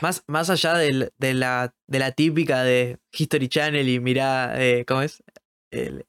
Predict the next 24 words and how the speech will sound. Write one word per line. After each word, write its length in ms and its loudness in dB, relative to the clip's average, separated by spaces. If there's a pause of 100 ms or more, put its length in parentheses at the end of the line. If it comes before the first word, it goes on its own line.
el 180 -4
canal 320 0
del 200 2
loquito 560 0
de 140 0
que 120 -2
se 120 -2
hizo 200 0
meme 480 2 (320)
de 200 -2
aliens, 680 -2
tipo, 400 -2 (680)
eh, 420 -2 (1500)
tira 180 0
un 60 2
montón 240 0
de 100 4
data 260 2
que, 340 -2 (160)
que 80 -12
vos 100 -4
decís, 160 -12
"Chabón, 260 -6
claro". 360 -2